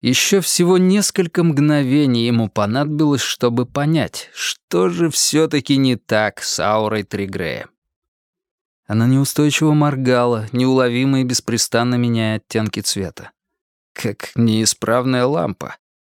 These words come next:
пришло в голову охотника вульгарное сравнение. И это открытие очень приободрило его. Недолго поискав, он выдернул из земли металлическую трубу,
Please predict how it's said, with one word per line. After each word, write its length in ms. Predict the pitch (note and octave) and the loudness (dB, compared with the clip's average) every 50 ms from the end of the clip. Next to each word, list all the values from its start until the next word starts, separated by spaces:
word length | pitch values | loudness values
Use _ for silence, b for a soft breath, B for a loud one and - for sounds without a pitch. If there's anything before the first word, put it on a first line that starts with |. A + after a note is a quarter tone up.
| _ _ | _ _
пришло 320 | A#2+ A2+ A2 - B2 A#2+ | -4 -4 0 0 0 0
в 80 | A2+ A#2+ | 0 0
голову 300 | A#2+ B2 A#2+ A#2+ A#2 A2 | 0 2 2 2 2 0
охотника 540 | G#2+ G2+ - A#2+ B2+ - C3 B2 A2 - | 0 -2 -2 -2 -2 0 0 -2 -2 -2
вульгарное 580 | A#2+ A2 A#2+ A#2+ A#2 A2 A#2+ A2+ A2 G#2+ A2 G#2+ | -2 -2 0 -2 0 0 0 0 0 0 -2 -2
сравнение. 640 | - - G#2+ A2 G#2+ A2 A2+ F#2+ C#2+ B1+ B1 - - _ _ _ _ _ _ _ _ | -2 -2 -2 -2 -2 -2 -4 -6 -8 -10 -14 -16 -20 _ _ _ _ _ _ _ _
И 140 | - B2 A#2 | 0 2 2
это 340 | A2+ A2+ A#2 - - - - | 4 2 2 0 -2 -4 -4
открытие 540 | - - - - D3+ D#3+ D#3+ - G#3 G#3+ F#3+ | -4 -6 -4 -2 -2 -2 -2 -2 -2 0 0
очень 460 | D3+ D3+ F3+ - - - - F#3+ F#3+ | 0 -2 -4 -6 -8 -4 -2 -2 -2
приободрило 680 | - F3+ F3+ F3+ F3+ D#3+ F3+ F3+ E3 - G3+ F3+ B2 G#2 | -2 -2 -2 0 0 0 0 0 0 2 2 4 4 4
его. 340 | G#2 G#2 G2+ F#2+ F2 - - _ _ _ _ _ _ _ _ _ _ _ _ _ _ _ _ _ _ _ _ _ _ _ _ _ | 2 2 0 0 -2 -4 -8 _ _ _ _ _ _ _ _ _ _ _ _ _ _ _ _ _ _ _ _ _ _ _ _ _
Недолго 420 | B2 C3+ D3+ F3 G#3 G#3+ G#3+ A3+ G3+ | -2 2 4 4 4 4 4 0 0
поискав, 840 | - G3 G3 F#3+ - - - - D#3 D#3 E3+ E3 - - - - - - | 2 2 2 2 0 -2 0 2 2 2 2 0 -4 -10 -16 -20 -12 -6
он 200 | - G#2 B2 C#3+ | -4 -2 0 2
выдернул 440 | D3+ E3+ D#3+ E3+ D#3+ E3 E3 D#3+ D#3+ | 2 2 2 2 2 2 2 2 2
из 80 | D3 | 0
земли 340 | B2+ B2 C#3+ D3+ D#3 D#3 E3 | 0 0 0 2 2 2 2
металлическую 720 | E3 D#3+ D3 - D3 C#3+ C#3+ C#3+ C3 - - - - B2+ A#2 | 2 2 0 0 0 0 0 0 -2 -4 -4 -2 -2 -2 -2
трубу, 460 | - A#2+ B2 A#2+ A#2 C#3 D#3 F3 | 0 -2 -2 0 0 0 0 0